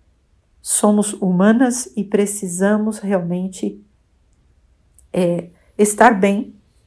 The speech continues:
conosco mesmas e também com as pessoas que estão ao nosso redor. Eu volto a repetir: a modernidade e o feminismo e outras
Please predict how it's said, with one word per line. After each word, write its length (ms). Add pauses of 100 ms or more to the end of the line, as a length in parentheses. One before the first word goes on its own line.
(240)
conosco 520
mesmas 640 (760)
e 100
também 680 (360)
com 140
as 100
pessoas 360
que 100
estão 300
ao 140
nosso 340
redor. 440 (960)
Eu 140
volto 300
a 40
repetir: 680 (920)
a 100
modernidade 1000 (1500)
e 640 (240)
o 80
feminismo 880
e 100
outras 800